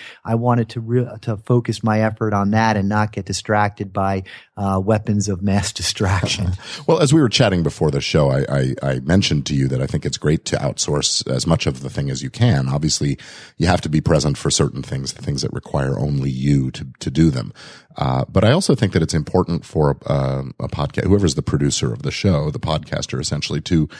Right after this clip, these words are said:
Speaker 2: understand how all the moving parts fit together and work so that when something isn't quite right, it can get fixed and, and you don't end up relying on, on your virtual assistant to try to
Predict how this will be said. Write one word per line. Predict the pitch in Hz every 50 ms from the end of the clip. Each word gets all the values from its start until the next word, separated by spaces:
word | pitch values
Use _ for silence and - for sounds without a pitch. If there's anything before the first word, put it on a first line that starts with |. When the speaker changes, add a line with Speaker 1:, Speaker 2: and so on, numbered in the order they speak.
| - - - - - - _ _ _ _ _ -
Speaker 2:
understand | 123 127 147 147 123 - - - 117 110 110 107 104 90
how | 78 87 87
all | 82 80 82
the | 82
moving | 85 80 80 76 71 71 71
parts | - - 76 73 71 - - - -
fit | - - - - - -
together | - - 69 78 71 67 67 67 67
and | 65 71 85
work | 110 131 95 78 73 -
so | - - - 80
that | 71 71 71 -
when | - 73 69 69
something | - - 71 69 - 67 69 71
isn't | 82 78 82 76 69
quite | - - 69 69 -
right, | 58 65 64 67 67 - - - - - - - - -
it | - 76 -
can | - - 76
get | 69 67 67 64 - _ _ _ _ _ _ _ _ _
fixed | - - 160 151 - - - - -
and, | 71 69 67 67 -
and | 73 73 69 67 67 - - _ -
you | - 76 73
don't | - - 73 71
end | 69 67 65
up | 67 - -
relying | 78 76 71 67 67 69 71 71 69 69
on, | 65 65 67 65 67 64 - - - - - - _ _ -
on | - 76 71 69
your | 67 67 65 64 64 64 64
virtual | 64 - 73 73 - - 62
assistant | 64 - - 92 - - - 78 67 -
to | - - 71 69 67 67 67 67 - - _
try | - - - 73
to | 71 69